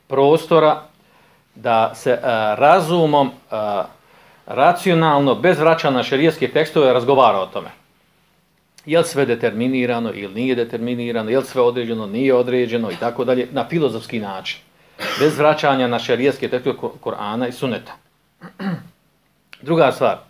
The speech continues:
e, mi imamo poznata stvar, jel? Opšte poznata stvar da je rukn od ruknova imana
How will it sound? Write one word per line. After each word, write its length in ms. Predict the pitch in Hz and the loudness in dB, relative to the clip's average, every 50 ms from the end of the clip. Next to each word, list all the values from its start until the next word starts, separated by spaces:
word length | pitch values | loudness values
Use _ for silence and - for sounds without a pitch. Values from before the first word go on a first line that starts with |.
| _ _ _ _ _ _ - - - - - - - - - - - _ _ _ _ - | _ _ _ _ _ _ -20 -20 -20 -20 -20 -20 -20 -20 -20 -20 -20 _ _ _ _ -12
e, 40 | 123 113 113 113 107 107 104 101 101 - - - _ _ _ _ _ _ _ _ _ | -6 -4 -2 -2 0 0 0 -2 -2 -4 -6 -8 _ _ _ _ _ _ _ _ _
mi 180 | 127 120 117 120 | -10 -6 -2 0
imamo 380 | 131 143 139 135 131 123 117 | 2 2 4 4 4 2 0
poznata 480 | 101 117 - 143 135 127 107 101 - 104 | 0 0 -2 0 0 0 -2 -2 -6 -6
stvar, 260 | - - 113 101 98 | -4 -2 -2 -2 -2
jel? 160 | 107 113 120 123 120 - _ _ _ _ | -2 -2 -2 -2 -4 -10 _ _ _ _
Opšte 200 | 107 107 - 110 | -18 -14 -12 -10
poznata 380 | 113 123 110 110 104 98 113 101 | -10 -8 -8 -8 -8 -8 -10 -8
stvar 260 | - 120 120 117 104 | -4 -2 -2 -2 -2
da 80 | 113 110 | -2 -2
je 120 | 107 107 | -2 -2
rukn 380 | 107 127 147 147 - - 135 127 127 - | 0 0 0 0 -2 -4 -4 -4 -6 -4
od 180 | 123 120 117 123 | -6 -4 -2 -2
ruknova 460 | 139 139 156 147 139 127 120 113 117 135 | -4 -2 0 0 2 2 2 0 0 -2
imana 600 | 127 113 107 113 110 113 123 135 147 156 156 | -4 -2 -2 0 0 2 2 2 2 0 0